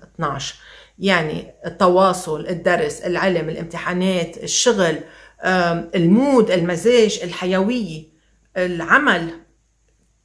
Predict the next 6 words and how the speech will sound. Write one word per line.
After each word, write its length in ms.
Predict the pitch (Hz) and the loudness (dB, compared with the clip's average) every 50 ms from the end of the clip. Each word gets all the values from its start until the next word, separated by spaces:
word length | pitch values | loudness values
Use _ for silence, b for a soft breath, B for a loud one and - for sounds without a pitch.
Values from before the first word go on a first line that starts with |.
| _ _ - | _ _ -2
النتائج 800 | 220 196 190 190 185 185 269 294 277 220 247 233 - - - - - | 0 0 0 0 0 0 2 2 2 0 -2 -2 -4 -6 -8 -10 -10
اللي 280 | - 196 190 185 190 190 | -8 -6 -4 -2 0 0
بدكم 280 | 190 202 202 - 208 196 | 0 -2 -2 -2 -4 -4
تاخدوها، 600 | 185 196 190 - - 180 175 170 190 120 B B B B B _ - | -2 -4 -6 -8 -8 -8 -6 -4 -4 -6 B B B B B _ -4
كلها 400 | - 294 254 233 233 240 254 - - | 0 0 2 2 0 -2 -2 -4 -8
أكترها 540 | 196 - - - 202 190 202 226 - - | -8 -6 -4 -2 0 0 0 -2 -4 -8